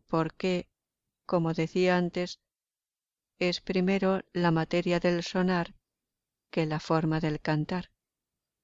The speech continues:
No primero por la potencia eficiente,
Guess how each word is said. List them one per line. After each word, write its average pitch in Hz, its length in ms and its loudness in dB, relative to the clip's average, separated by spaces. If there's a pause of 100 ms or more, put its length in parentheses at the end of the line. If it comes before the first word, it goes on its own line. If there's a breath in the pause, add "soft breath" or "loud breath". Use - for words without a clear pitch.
(1400)
No 214 260 2
primero 220 500 4
por 196 280 0
la 180 140 2
potencia 185 680 0
eficiente, 175 800 -2